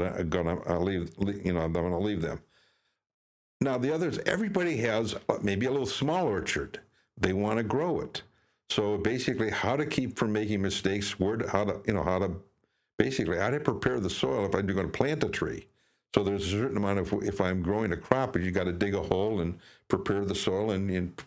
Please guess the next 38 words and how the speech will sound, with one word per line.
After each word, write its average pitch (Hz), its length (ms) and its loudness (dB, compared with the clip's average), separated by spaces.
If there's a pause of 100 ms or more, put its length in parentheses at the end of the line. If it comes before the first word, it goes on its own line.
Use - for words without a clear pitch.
for 95 160 0
the 85 100 0
tree 151 220 -2
that 110 200 -2
you're 80 80 -2
gonna 80 160 0
put 90 200 0
in 80 140 0
there. 78 220 0 (880)
And 120 240 2
then 123 420 0 (1300)
there's, 120 280 2
and 135 180 0
people 131 300 0
who 151 100 0
wanna 151 380 0
have 110 200 0
an 95 100 2
orchard. 82 380 0
I 98 40 2
mean, 104 140 0
basically, 151 560 0
it's 104 200 0
like 98 260 -2
my, 95 320 2
my 95 260 2
goal 120 340 2
is 98 160 -2
really 87 360 2 (540)
to 107 80 6
hel-, 107 240 0 (180)
help 127 240 2
people 104 360 2
protect 95 520 0
the - 80 0
orchard 107 380 0
they've 82 340 -2
created. 98 720 0